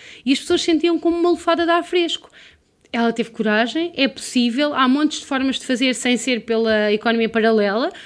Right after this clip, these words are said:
portanto, há f-, formas de fazer diferente,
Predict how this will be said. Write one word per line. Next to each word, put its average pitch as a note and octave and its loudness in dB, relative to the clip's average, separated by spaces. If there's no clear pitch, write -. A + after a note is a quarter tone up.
portanto, G#3+ -2
há - -4
f-, - -16
formas F4 0
de - -10
fazer C#4 0
diferente, A3+ -4